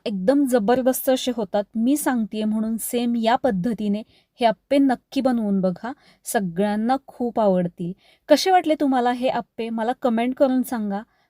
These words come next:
तुम्हाला थोडेसे जरी आवडले असतील तर व्हिडिओला लाईक, शेअर आणि सबस्क्राईब नक्की करा. परत भेटू अशाच एका मस्त,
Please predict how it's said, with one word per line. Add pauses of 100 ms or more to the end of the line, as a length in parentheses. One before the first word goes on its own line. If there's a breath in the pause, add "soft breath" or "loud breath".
(100)
तुम्हाला
थोडेसे
जरी
आवडले
असतील (380 soft breath)
तर (220)
व्हिडिओला
लाईक,
शेअर (120)
आणि
सबस्क्राईब
नक्की
करा. (420 soft breath)
परत
भेटू
अशाच
एका
मस्त,